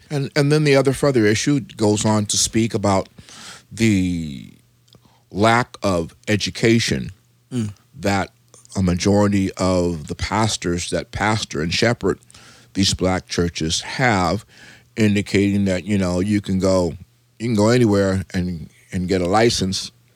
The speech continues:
Speaker 2: <laughs> Right.
Speaker 1: you know, to pastor a church. And, you know, uh, and then with that being the case, there's a lot of people out there that don't have
Speaker 2: Mm-hmm.
Speaker 1: even that.
Speaker 2: Right.
Speaker 1: You know?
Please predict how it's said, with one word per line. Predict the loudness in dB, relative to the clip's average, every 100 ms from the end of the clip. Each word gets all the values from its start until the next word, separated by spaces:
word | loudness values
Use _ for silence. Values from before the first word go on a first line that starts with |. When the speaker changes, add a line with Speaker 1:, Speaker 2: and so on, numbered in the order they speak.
| _ -16
Speaker 2:
<laughs> | -14 -12 -12 -10
Right. | -12 -8
Speaker 1:
you | -4
know, | -2 -2 -6 -14 -20 -20 -20 -16
to | -10
pastor | 0 2 2 2 -2
a |
church. | 0 2 4 2 0
And, | -2 -4 -8 -18 -20 -20 -20 _
you | -4
know, | 0 0 -2
uh, | -8 _ _ _ _ -20 -12
and | -4 2
then | 4 4 2 -4 -2
with | 2 2
that | 2
being | 2 0
the | 0
case, | 0 4 4 4
there's | 2 2
a | 2
lot | 2 2 2
of | 2
people | 0 0 -2 -4 -6 -18 _ -20 _
out | -2 -2 0
there | 0 2
that | -2 -4
don't | -2 0 0 -4
have | -2 0 2 2 -2 -6 -16 _
Speaker 2:
Mm-hmm. | -4 2
Speaker 1:
even | 4 4 2
that. | 4 4 2 -2 _ _ _ _ _ _ _ -4
Speaker 2:
Right. | -2 -2 -6 _ _ -10
Speaker 1:
You | -6
know? | -4 -4 -6